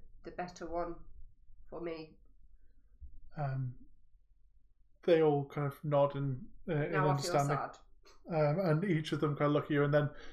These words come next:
Speaker 2: Zephyron just kind of laughs and slaps Abyssal on the back and goes, "Ah, best choice." Um,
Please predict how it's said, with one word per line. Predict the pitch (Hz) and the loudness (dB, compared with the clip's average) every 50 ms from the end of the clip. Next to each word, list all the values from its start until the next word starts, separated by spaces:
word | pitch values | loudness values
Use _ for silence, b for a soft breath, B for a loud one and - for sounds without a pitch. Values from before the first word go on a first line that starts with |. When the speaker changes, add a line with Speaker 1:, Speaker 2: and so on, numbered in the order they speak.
| B B - | B B -4
Speaker 2:
Zephyron | 143 156 160 151 143 139 | 2 4 6 6 6 4
just | 139 139 - | 2 -2 2
kind | - 160 139 | 2 2 2
of | 135 170 196 - | 2 -2 -2 0
laughs | 175 151 156 151 143 135 - - - - - | 4 6 6 6 6 4 2 0 -4 -2 -2
and | 147 135 - | 0 0 -2
slaps | - - 170 156 147 - - - - 185 | 4 6 8 8 8 6 0 -2 0 0
Abyssal | 160 139 156 147 - 160 151 | 2 4 2 2 2 0 0
on | 143 | 0
the | 147 | 6
back | - 156 147 - - | 6 6 6 6 4
and | 160 151 143 | 0 -2 -2
goes, | - B B B B B B B B B 190 | -2 B B B B B B B B B 12
"Ah, | 180 180 156 143 - | 12 12 12 12 10
best | - 202 180 - - | 8 8 8 8 6
choice." | - 160 156 - - - - b b b b b b b b - | 6 8 8 6 4 -4 -8 b b b b b b b b 8
Um, | 185 185 190 180 175 170 160 156 143 131 | 10 10 12 10 10 6 4 2 2 0